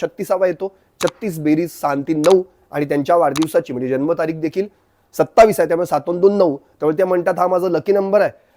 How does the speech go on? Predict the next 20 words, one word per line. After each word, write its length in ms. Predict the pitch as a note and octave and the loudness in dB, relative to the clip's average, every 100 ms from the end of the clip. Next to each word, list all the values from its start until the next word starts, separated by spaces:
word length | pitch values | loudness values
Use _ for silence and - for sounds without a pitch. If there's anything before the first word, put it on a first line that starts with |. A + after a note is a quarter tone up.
| - | -6
आणि 160 | C#3+ | -2
जर 140 | C#3 F3+ | 2 2
मग 120 | F3 | 2
मला 200 | F3 F3 | 0 0
तिथून 280 | D#3+ D#3+ F3+ | -2 -2 -2
निवडणूक 340 | D#3+ E3+ F3 | 0 -2 -2
लढवण्याची 420 | D#3+ D3+ E3 E3 | -2 -2 -2 -4
संधी 260 | E3 D3+ D#3 | -6 -6 -6
मिळाली 200 | D#3+ D#3 E3+ | -6 -6 -8
तर 80 | |
मी 160 | E3+ B3 - _ - C3+ | -8 -10 -12 _ -12 -2
जिंकून 340 | A3+ A#3 A#3 | -2 0 2
येऊ 160 | E3 C#3 | 2 2
शकतो." 400 | B2+ - B2+ - _ _ _ - | -4 -10 -14 -14 _ _ _ -2
आणि 180 | E3+ G#3+ | 2 2
तिसरी 440 | - G3 - B3 | 0 -6 -4 -2
गोष्ट 280 | A#3 F#3 A3+ | 0 0 -2
म्हणजे 220 | A3+ A#3+ | -2 -2
विलास 320 | G#3 G#3+ A3+ F3+ | 2 4 4 0
लांडे. 260 | C3 C3+ | 0 -2